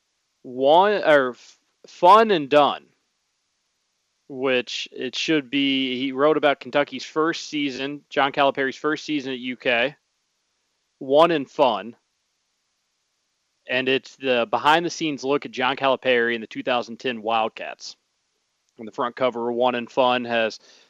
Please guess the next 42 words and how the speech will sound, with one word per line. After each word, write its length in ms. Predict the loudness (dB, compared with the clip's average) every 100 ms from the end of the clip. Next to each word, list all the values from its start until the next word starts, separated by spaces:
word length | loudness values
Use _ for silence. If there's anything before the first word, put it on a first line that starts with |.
| -2
John 320 | 4 4 4
Wall 600 | 4 6 8 8 6 4
and 200 | -2 -10 _ _ _ _ _ _ _ _ _ _
John 200 | 4 6
Calipari, 560 | 8 6 6 4 4 4
and 80 |
actually 380 | 2 0 -2 -6
it's 100 | -6
got 240 | -4 -4 -6 _ _ _ _ -12
Ramon 320 | -8 -6 -6
Harris 420 | -2 -2 -2 -8
in 80 | -14
the 40 |
background, 460 | -10 -10 -8 -8 -10
who 100 | -6
wasn't 300 | -4 -4 -6
a 60 | -12
one 220 | -12 -12
and 100 | -10
done, 240 | -8 -8
but, 160 | -8 -10 -14 _
uh, 100 | 0
he's 160 | 0 2
gonna 140 | 4
be 80 | 6
on 80 | 6
at 20 |
the 60 | 6
top 180 | 4
of 40 | 4
the 80 | 4
hour 140 | 2
to 60 | 2
talk 180 | 0
about 180 | 0 -2
his 220 | -2 -6
newest 380 | -6 -6 -6 -6
book. 240 | -2 -2 -2
He 140 | -6
interviewed 340 | -8 -8 -8
over 200 | -8 -10 -8
thirty, 580 | -2 0 0 -4 -6 -10